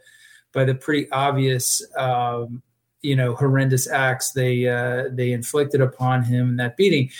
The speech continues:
And I should also say, John, I think one of the things that will characterize those investigations as they go forward and ultimately the perception of jurors or people who s-, uh, sit in judgment over the officers is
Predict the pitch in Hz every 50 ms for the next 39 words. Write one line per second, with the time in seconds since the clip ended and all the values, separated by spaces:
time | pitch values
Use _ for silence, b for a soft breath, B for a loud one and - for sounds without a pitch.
0 | B B B B - 156 170 - - 233 240 247 247 247 247 - 294 294 254 -
1 | - - 151 143 143 139 139 139 139 135 131 156 147 147 147 143 147 143 - 233
2 | 226 226 - 160 165 175 190 214 196 190 190 - - - 160 156 151 151 139 127
3 | 123 120 139 135 135 - 143 135 131 131 - - 135 143 147 156 156 156 - 143
4 | 135 131 131 131 131 127 123 120 - - - 135 131 147 139 143 147 135 127 139
5 | 135 139 135 135 - 139 135 143 135 - 139 127 143 131 139 135 131 143 127 131
6 | - 147 139 139 131 135 131 135 - 147 147 156 151 - 151 143 135 139 135 127
7 | 123 123 - 123 120 - - 160 147 147 143 - - 147 135 135 139 135 127 127
8 | 127 123 - 135 131 131 131 131 131 127 120 120 127 120 120 - - 135 131 135
9 | 123 120 123 123 - - - - - - 123 117 - - 147 131 127 120 - 143
10 | 160 170 156 156 139 127 127 127 123 120 123 120 120 120 123 123 131 143 160 180
11 | 180 - - 135 131 123 - B B B B B B B B B B B _ _
12 | _ - 320 147 131 - B